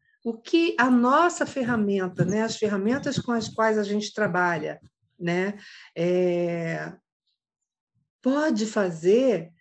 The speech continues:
é ajudar, contribuir para que esses registros possam ser liberados. Porque enquanto esses registros estão lá,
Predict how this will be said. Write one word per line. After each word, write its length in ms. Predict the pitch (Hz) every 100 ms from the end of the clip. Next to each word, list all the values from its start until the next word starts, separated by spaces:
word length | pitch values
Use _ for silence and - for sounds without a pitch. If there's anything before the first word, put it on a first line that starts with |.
| _ _ -
é 220 | 226 247 233
ajudar, 1200 | 220 - 220 185 - 202 240 302 302 208 165 _
contribuir 760 | 240 233 254 202 214 233 294
para 160 | 294 262
que 480 | - - 220 196 202 - _
esses 540 | 233 320 370 370 311 233
registros 1080 | 254 214 185 190 254 359 - - 202 196
possam 520 | - 220 220 220 208
ser 360 | 196 - 208 202
liberados. 1200 | 190 196 170 175 165 156 147 - - - - - _ _ _ _ _ - - _
Porque 260 | 254 -
enquanto 600 | 285 269 - 285 370 403 311
esses 300 | - 262 220
registros 720 | 233 196 214 247 - 208 185
estão 480 | 185 - 226 269 196
lá, 480 | 165 180 269 233